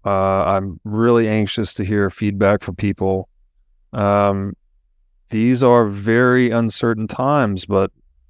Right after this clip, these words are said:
you know, again, thank God we have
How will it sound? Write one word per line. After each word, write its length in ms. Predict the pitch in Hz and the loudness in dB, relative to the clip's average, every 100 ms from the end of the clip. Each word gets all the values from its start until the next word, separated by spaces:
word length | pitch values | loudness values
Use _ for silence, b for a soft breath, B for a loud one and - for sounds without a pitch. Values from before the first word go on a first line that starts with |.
| _ _ _ - | _ _ _ -14
you 80 | 98 | -6
know, 180 | 104 95 | -4 -4
again, 300 | 95 113 120 | -4 -2 -2
thank 280 | 90 107 107 | -2 -2 0
God 360 | 107 120 120 101 | 2 6 6 4
we 140 | 104 | 2
have 400 | 107 101 95 - | 2 2 0 -10